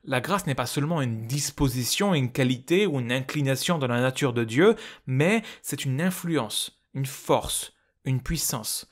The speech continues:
ou un acte de Dieu qui agit en nous pour changer nos capacités de travail, de souffrance et d'obéissance.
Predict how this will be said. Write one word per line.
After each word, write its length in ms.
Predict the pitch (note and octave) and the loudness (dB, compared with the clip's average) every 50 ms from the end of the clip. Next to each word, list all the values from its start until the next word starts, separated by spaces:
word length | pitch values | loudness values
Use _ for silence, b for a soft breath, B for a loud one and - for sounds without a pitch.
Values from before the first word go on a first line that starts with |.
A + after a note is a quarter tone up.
| b b b b b | b b b b b
ou 100 | - C3+ | 0 2
un 260 | B2+ B2 A#2+ B2 C3 D3+ | 2 4 2 2 2 2
acte 380 | G3+ G3+ - - - - - | 2 2 0 -4 -6 -6 0
de 140 | C#3+ D3 C#3+ | 4 4 2
Dieu 400 | B2+ A2 A2+ A#2+ B2+ D3 F#3 F#3+ B B B B B _ | 2 2 0 4 4 4 4 2 B B B B B _
qui 300 | - - D3 - - _ | -4 -4 -4 -4 -4 _
agit 520 | - D3+ D#3+ E3 D#3 C#3+ D#3+ F#3 F3+ - - - | 2 4 4 4 2 0 -2 -4 -6 -6 -8 -8
en 180 | C3 A#2+ A#2 | -6 -4 -4
nous 380 | A2+ A#2 A#2+ B2+ D3 F3+ G#3 F#3 B B B _ | -2 -2 0 0 0 0 -4 -6 B B B _
pour 200 | - B2 - - | -8 -8 -6 -2
changer 420 | - - - - D#3 D3+ C#3 F3 F#3 | -2 -2 0 0 0 0 2 2 2
nos 100 | D#3 B2+ | 2 2
capacités 640 | - - E3 C#3+ - - D3+ C3+ - D3+ C#3+ D3 F#3+ | 0 -4 -6 -6 -4 -4 -6 -4 -2 -4 -2 0 2
de 80 | F3 | 0
travail, 640 | C#3 - - - - - C#3 B2 B2 C3+ E3 G3+ F#3 | 0 0 -4 -8 -4 -4 -4 -2 0 2 2 2 2
de 100 | C3+ A#2+ | 0 -2
souffrance 600 | - - - D3+ C3+ - - F#3 G3+ F#3 - - _ _ - | -2 -4 -6 -6 -6 -4 -2 -2 -2 -2 -4 -10 _ _ 0
et 160 | E3 F3+ F3+ | 2 2 4
d'obéissance. 840 | F3 E3 C3 C#3+ C#3 C3+ B2 - - C3+ A2+ - - - - _ | 4 2 2 2 0 0 -2 -4 -6 -8 -6 -6 -8 -10 -10 _